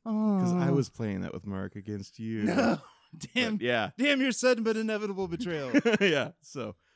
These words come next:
Speaker 1: he writes good stuff, though. He, he,
Speaker 2: Yeah.
Speaker 1: uh, uh, Adventures in Poor Taste is the website that he writes for.
Speaker 2: Right.
Speaker 1: So,
Speaker 2: Yeah.
Speaker 1: yeah.
Speaker 2: and that's also a really good site. I enjoy that. I kinda,
Speaker 1: Yeah.
Speaker 2: I poke around and, yeah, so thanks, Mark, for, uh, <laughs> ha-, helping us with our research.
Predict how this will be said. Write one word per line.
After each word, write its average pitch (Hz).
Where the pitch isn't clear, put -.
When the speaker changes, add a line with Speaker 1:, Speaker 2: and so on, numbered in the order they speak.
Speaker 1:
he 180
writes 247
good 208
stuff, -
though. 76
He, 101
he, 101
Speaker 2:
Yeah. 208
Speaker 1:
uh, -
uh, 120
Adventures 131
in 113
Poor 120
Taste 101
is 90
the 90
website 80
that 64
he 67
writes 58
for. -
Speaker 2:
Right. 110
Speaker 1:
So, 85
Speaker 2:
Yeah. -
Speaker 1:
yeah. 202
Speaker 2:
and 151
that's 185
also 147
a 117
really 110
good 104
site. 95
I 92
enjoy 98
that. 95
I 95
kinda, 101
Speaker 1:
Yeah. 110
Speaker 2:
I 107
poke 101
around 101
and, 95
yeah, 190
so 127
thanks, 226
Mark, 170
for, 123
uh, 110
<laughs> -
ha-, 175
helping 208
us 190
with 190
our 135
research. 127